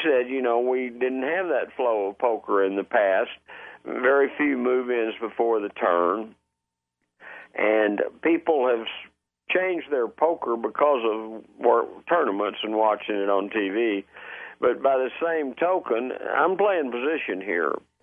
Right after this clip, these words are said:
In other words, you raise in those early positions,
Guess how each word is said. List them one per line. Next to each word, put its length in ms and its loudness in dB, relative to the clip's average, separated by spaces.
In 180 2
other 240 2
words, 380 2
you 180 2
raise 400 4
in 80 -4
those 280 2
early 280 -2
positions, 880 -4